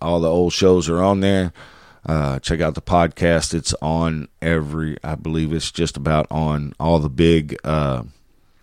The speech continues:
podcast channels. Uh,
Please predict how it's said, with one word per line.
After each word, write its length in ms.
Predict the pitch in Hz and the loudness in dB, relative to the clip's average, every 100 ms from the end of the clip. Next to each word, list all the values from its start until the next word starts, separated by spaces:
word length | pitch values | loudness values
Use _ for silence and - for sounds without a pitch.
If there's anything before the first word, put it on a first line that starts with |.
| _ _ _ _ _ _ _ - - - - - - - - _ _ _ _ _ _ - | _ _ _ _ _ _ _ -20 -20 -20 -20 -20 -20 -20 -20 _ _ _ _ _ _ 0
podcast 480 | 85 - 85 78 | 2 4 2 4
channels. 520 | - 82 82 80 - - _ _ - | 2 2 2 -2 -8 -18 _ _ -6
Uh, 500 | 73 65 50 53 | -4 -4 -8 -14